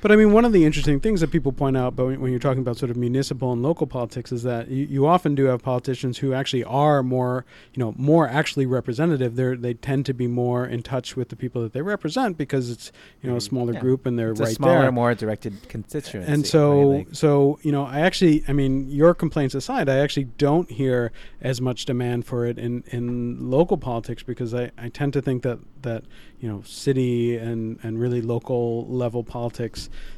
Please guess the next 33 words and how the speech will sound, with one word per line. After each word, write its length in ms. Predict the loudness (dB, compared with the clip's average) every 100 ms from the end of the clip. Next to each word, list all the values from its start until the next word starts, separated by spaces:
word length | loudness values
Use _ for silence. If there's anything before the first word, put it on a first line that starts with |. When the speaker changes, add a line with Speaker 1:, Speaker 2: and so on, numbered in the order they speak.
| -12 -8
Speaker 1:
tend 340 | 0 2 2
to 80 | 0
be 120 | 0
more 360 | 0 0 0 -2
re-, 120 | -6
reflective 760 | -8 -6 -6 -6 -2 -2 -2 -6
of 280 | -8 -8
the 80 | -8
democracy, 760 | -6 -4 -6 -6 -4 -2 -2 -2
uh, 200 | -6 -6
you 120 | -6
know, 100 | -6
as 160 | -6 -8
people 260 | -6 -6
would 100 | -4
want 200 | -2 0
it, 100 | 0
whereas 300 | 0 0 0 -4 -16 -12
it's 180 | -8 -6
the 100 | -8
federal 640 | -4 2 4 6 4 2 -2 -14 -20 -18 -8
legislative 600 | -2 -2 -2 -2 -2 -2
body 300 | -4 -2 0
where 220 | 0 -2
th-, 260 | -4 -4 -4
that 200 | -4 -4
people 320 | -4 -2 -4
feel, 280 | -2 2 2
often 380 | 4 4 4 0
feel 280 | 0 0 0
is 160 | -4
most 340 | 0 6 6 4
disconnected 720 | -4 -4 -4 -4 -4 -6